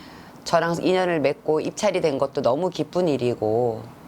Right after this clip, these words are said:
진짜 정신병에서 오-, 정신병원에서 오랫동안 치료받았던 분이 계시는데 그분이 치료가 다 인연을 맺고 나서 건강한 평범한 사람으로 돌아가서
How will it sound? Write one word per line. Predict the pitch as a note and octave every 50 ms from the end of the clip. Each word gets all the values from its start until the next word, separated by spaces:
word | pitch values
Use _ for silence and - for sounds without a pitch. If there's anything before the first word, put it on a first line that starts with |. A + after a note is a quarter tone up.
| - - - - - - -
진짜 | - - - G3
정신병에서 | F#3 - F3 F3+ F#3 - A3+ G#3 G#3+ G3 F3+ F3+ E3+ F3
오-, | D3+ C#3+ D3+ D#3+ F3 E3 -
정신병원에서 | - - D#3+ F3 E3+ A3+ G#3 - G#3 F#3+ F#3 F3 F3 -
오랫동안 | D3+ C#3 D#3+ G3 G3 - F#3 F3+ F3 E3+
치료받았던 | - - - A#3+ B3+ A#3+ G#3+ F#3 D#3 D#3 - - D3 C#3 C#3+ D3 C#3+ C#3
분이 | - - C#3+ C#3+ C3
계시는데 | C3+ B2+ B2+ - D3 C#3+ C#3 C#3 D3 F3+ F3+ E3 D3 B2+ B2 - - - - - - - -
그분이 | - F3+ E3+ F3+ F3+ F3+ E3+ E3+ E3 E3 E3
치료가 | E3 - - A3+ G#3+ A3 G3 F#3 E3+ -
다 | - A#2+ B2+ B2+ B2+ B2 A2+ A2+ A2 A2 A2 A#2 - - - - - - - - - - - - -
인연을 | - F3+ G3 G3 G3 F#3+ E3+
맺고 | C#3+ C#3+ D3+ - - E3
나서 | D#3+ C#3+ C3+ C3+ - E3 E3 D#3+ D3+ C#3 B2 A#2+ - - - - - - - - - -
건강한 | - E3+ F3 F#3+ F#3+ G#3 G3+ F#3+ F3+ D#3 D3 D3+ D#3
평범한 | - - A3 A3+ A3+ A3+ G#3+ G3 G3
사람으로 | F3+ F#3 E3+ E3+ E3 E3 D#3+ D#3 D3 D3
돌아가서 | C#3+ - C#3+ C3+ C#3+ C#3+ C3+ C3 C3 C3 - E3+ E3 D3+ C3+